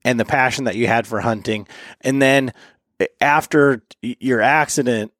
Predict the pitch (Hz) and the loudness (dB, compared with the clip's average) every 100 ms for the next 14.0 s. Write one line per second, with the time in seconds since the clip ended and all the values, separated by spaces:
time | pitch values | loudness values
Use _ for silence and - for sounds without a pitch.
0 | _ _ _ _ - 127 120 - - 135 | _ _ _ _ -4 0 0 -2 -2 2
1 | 143 151 127 - 165 147 127 151 165 139 | 4 4 2 0 -2 -2 0 -2 -2 -4
2 | 147 147 151 147 139 135 156 - _ _ | -2 0 2 2 0 -4 -20 -20 _ _
3 | 131 135 123 131 127 127 113 127 - 107 | 0 2 4 4 4 4 4 2 2 0
4 | 113 - _ - 110 117 131 127 120 107 | 0 -4 _ -4 -2 2 2 4 2 2
5 | 131 120 113 131 107 113 117 110 - 113 | 0 -2 -2 0 0 2 2 2 0 0
6 | 117 120 110 104 - 113 135 - 135 131 | 2 2 0 0 0 2 2 2 0 2
7 | 123 120 123 120 113 127 123 117 117 120 | 2 2 2 0 -2 0 2 2 2 0
8 | 123 127 117 107 113 110 117 104 113 113 | 2 2 2 -2 0 2 2 2 2 2
9 | 117 - _ - _ _ _ _ _ - | 2 -4 _ -20 _ _ _ _ _ -14
10 | - 113 - 131 131 104 104 _ _ _ | -12 -12 -6 -2 0 0 -2 _ _ _
11 | _ _ _ 110 120 117 - 113 110 117 | _ _ _ -4 0 0 -2 -4 0 0
12 | 117 127 110 - 113 107 95 117 113 120 | 0 -6 -8 -6 -4 -2 0 0 2 2
13 | 117 110 101 98 131 139 127 120 117 | 2 2 0 2 2 2 2 2 0